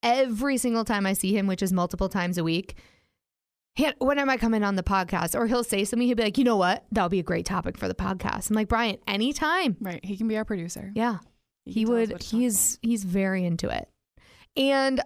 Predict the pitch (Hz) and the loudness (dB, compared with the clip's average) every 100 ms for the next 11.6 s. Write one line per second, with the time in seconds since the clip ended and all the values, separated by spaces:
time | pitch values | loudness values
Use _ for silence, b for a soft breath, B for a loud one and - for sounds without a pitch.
0 | - 233 220 233 - 302 294 294 294 - | 2 2 2 0 0 0 0 0 -2 -2
1 | 277 277 277 285 - _ _ - - B | 0 0 0 -2 -10 _ _ -12 -12 B
2 | B - 220 220 220 202 196 196 190 180 | B 0 2 2 2 2 2 2 2 2
3 | 208 214 214 - 214 208 180 180 208 208 | 2 0 -2 -2 0 2 0 0 0 0
4 | 226 262 277 262 170 - b b b b | 0 0 2 2 0 -4 b b b b
5 | _ _ _ _ _ - 233 349 427 - | _ _ _ _ _ 0 2 4 0 -2
6 | _ - 254 285 269 208 208 262 247 247 | _ 0 2 2 2 0 0 0 0 0
7 | 214 202 - 254 277 277 285 269 277 285 | 0 0 0 0 0 0 0 0 0 0
8 | 233 240 220 196 214 - 190 185 208 214 | -2 0 0 0 -2 -2 -2 0 0 0
9 | 196 190 185 262 277 247 214 226 202 190 | 0 -2 0 0 0 0 0 2 2 0
10 | 135 190 214 196 170 175 185 175 185 175 | -4 -6 -8 -4 -2 0 0 0 -2 -2
11 | 240 220 147 147 190 | 0 0 0 -2 -8